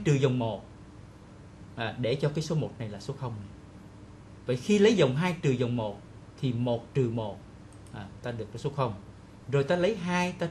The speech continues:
trừ đi một. Phần tử này là một. Ta lấy trừ một trừ đi một, chỗ này là trừ hai. Thế đến đây là cái ma trận này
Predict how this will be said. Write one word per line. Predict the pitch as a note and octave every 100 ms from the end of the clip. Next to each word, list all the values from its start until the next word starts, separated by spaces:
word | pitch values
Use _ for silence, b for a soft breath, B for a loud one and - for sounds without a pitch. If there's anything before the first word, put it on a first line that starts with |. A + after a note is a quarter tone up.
| -
trừ | C3+
đi | A#2 C3+
một. | A#2 G2 - - - - - - - - - - - - -
Phần | - A2+
tử | G#2+ C3
này | B2
là | G#2
một. | G2 F#2+ D#2+ - - - - -
Ta | D#3+
lấy | G#3 -
trừ | - D#3 C3+
một | B2+ A#2 - - -
trừ | D#3+ D3+ C3+
đi | C#3+
một, | C3+ A2+ F#2 - - -
chỗ | A2
này | C3 A2
là | G#2+ A#2 C3+ - - - -
trừ | - A#2
hai. | B2 A#2+ G2+ - - - - - - - - -
Thế | -
đến | G3+ G#3+ A3+
đây | F#3 F3+
là | C#3+ -
cái | F3
ma | D#3+ D3
trận | A#2
này | G#2+